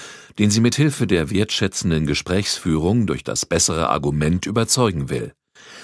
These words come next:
Sie treibt zwar das Gespräch aktiv mit Hilfe der Gesprächstechniken voran, sie übernimmt durchaus die Gesprächsführung,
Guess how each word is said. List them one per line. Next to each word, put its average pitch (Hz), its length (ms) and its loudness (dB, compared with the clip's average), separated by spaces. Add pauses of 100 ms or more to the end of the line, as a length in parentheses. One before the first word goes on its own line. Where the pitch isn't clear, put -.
(140)
Sie - 160 -2
treibt - 300 2
zwar 76 180 2
das 78 180 0
Gespräch 101 540 0
aktiv - 580 -2
mit - 200 -6
Hilfe 90 280 0
der 65 120 -4
Gesprächstechniken 87 920 -2
voran, 87 460 0 (480)
sie - 160 -4
übernimmt 110 500 2
durchaus - 400 0
die 82 100 -8
Gesprächsführung, 87 920 -2